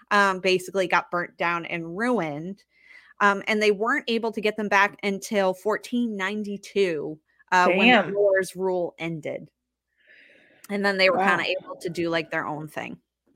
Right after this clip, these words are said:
Speaker 1: So in the seventeen and eighteen hundreds, um, a specific style of sangria was made in, like, England and France using French grapes.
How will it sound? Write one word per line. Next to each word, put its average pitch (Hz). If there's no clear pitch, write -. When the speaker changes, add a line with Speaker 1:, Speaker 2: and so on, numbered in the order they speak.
Speaker 1:
So 262
in 247
the 240
seventeen 302
and 226
eighteen 220
hundreds, 254
um, 185
a 220
specific 247
style 214
of 208
sangria 190
was 190
made 185
in, 190
like, 180
England 196
and 175
France 185
using 185
French 190
grapes. -